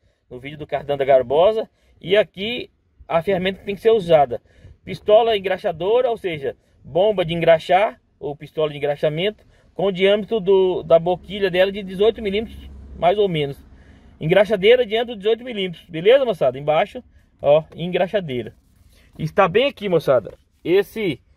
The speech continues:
esse manualzinho de instrução aqui, ó, está bem aqui, ó.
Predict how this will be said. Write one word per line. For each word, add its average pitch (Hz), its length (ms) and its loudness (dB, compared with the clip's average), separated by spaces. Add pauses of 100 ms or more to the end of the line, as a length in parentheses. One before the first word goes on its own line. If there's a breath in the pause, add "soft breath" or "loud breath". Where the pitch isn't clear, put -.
(300)
esse - 200 -10
manualzinho 185 540 2
de 165 80 -6
instrução 170 420 -4
aqui, 156 160 -2
ó, 196 60 2
está 160 180 -6
bem 180 300 0
aqui, 156 300 -2
ó. 110 80 -2